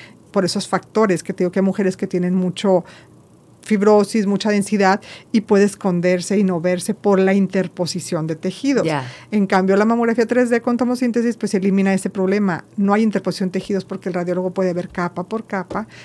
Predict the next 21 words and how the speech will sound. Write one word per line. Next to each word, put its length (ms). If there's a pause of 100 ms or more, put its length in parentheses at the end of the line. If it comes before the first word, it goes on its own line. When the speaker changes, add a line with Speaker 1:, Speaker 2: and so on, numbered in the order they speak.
(140)
Speaker 1:
cada 180
milímetro 400
de 40
la 60
mama 200
y 80
es 100
más 200
difícil 440
que 100
se 120
oculte 400
un 140
cáncer. 480
Speaker 2:
Claro. 260
Speaker 1:
Entonces, 260
podemos 320
detectar 480
cánceres 640
milimétricos 640
pequeñitos 720